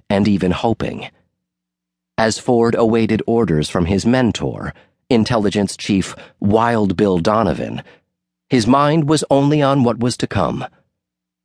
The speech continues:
"Things are moving apace here," he wrote to Mary, admonishing her to avoid the needless expense of late-night long-distance calls to him whenever she felt lonely or sad or angry,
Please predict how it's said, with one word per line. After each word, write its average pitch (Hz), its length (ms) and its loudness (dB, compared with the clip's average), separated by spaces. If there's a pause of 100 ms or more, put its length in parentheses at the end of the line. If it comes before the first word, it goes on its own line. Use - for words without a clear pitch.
(920)
"Things 151 320 4
are 170 80 4
moving 156 380 4
apace 120 420 0
here," 92 400 0 (320)
he 95 140 0
wrote 76 240 0
to 82 100 0
Mary, 76 420 0 (360)
admonishing 101 640 0
her 80 220 0
to 98 200 0
avoid 104 420 2
the 113 100 0
needless 113 460 0
expense 95 580 -2
of 87 140 -2
late-night 104 580 0
long-distance 104 720 0
calls 117 460 0
to 80 100 -2
him 65 320 -2 (280)
whenever 90 360 2
she 117 180 -2
felt 98 260 -2
lonely 104 640 0 (120)
or 104 160 0
sad 92 640 -2 (160)
or 107 240 2
angry, 76 580 -2